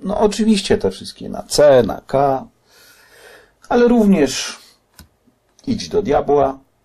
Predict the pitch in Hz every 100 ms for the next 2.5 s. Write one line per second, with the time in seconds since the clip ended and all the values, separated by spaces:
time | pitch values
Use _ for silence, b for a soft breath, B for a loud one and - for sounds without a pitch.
0 | _ _ _ _ _ _ _ _ _ 131
1 | 120 - - 92 - 147 147 131 135 135
2 | 120 123 123 120